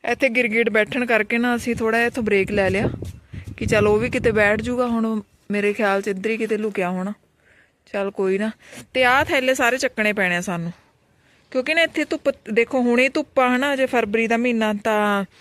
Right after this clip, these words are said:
ਜੂਨ ਜੁਲਾਈ 'ਚ ਕੀ ਹੋਣਾ। ਇੱਕ ਇਹ ਚੱਕਣੇ ਨੇ, ਉਹ ਸਾਹਮਣੇ ਵਾਲੇ ਦੇਖਾਂਗੇ, ਤੇ ਆਹ ਵੀ ਚੱਕਣੇ ਪੈਣੇ ਆ ਚਾਰੋਂ। ਤੇ ਉਸ ਸਾਈਡ ਵਾਲੇ ਤਾਂ ਪਿਛਲੀ ਸਾਲ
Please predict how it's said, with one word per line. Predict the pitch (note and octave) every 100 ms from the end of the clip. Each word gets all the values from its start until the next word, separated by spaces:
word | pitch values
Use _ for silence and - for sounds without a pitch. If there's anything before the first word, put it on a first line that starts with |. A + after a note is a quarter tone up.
| - -
ਜੂਨ | G#3+ G#3+
ਜੁਲਾਈ | G#3+ G#3 G3+
'ਚ | G3+
ਕੀ | - G#3
ਹੋਣਾ। | G#3 G3 F#3+
ਇੱਕ | G#3 -
ਇਹ | G#3+ C4
ਚੱਕਣੇ | D#4+ - D4 C#4+
ਨੇ, | C#4+ D4+ - _ _ - - - - _ _ A3+
ਉਹ | C4
ਸਾਹਮਣੇ | C#4 A3+ A3 A#3+
ਵਾਲੇ | B3 A3+
ਦੇਖਾਂਗੇ, | F#3 - B3+ C4 C4+
ਤੇ | B3
ਆਹ | G3
ਵੀ | A#3+
ਚੱਕਣੇ | A#3 A3+ F#3 F3+
ਪੈਣੇ | F3+ E3+
ਆ |
ਚਾਰੋਂ। | E3 D#3+ D#3 E3+ - _ _ _ _ _ _ _ - - -
ਤੇ | C#4+
ਉਸ | C#4+
ਸਾਈਡ | - D4 D4
ਵਾਲੇ | D4+ D4
ਤਾਂ | D4+
ਪਿਛਲੀ | D4 C#4+ B3+ C4+
ਸਾਲ | C#4 B3+ B3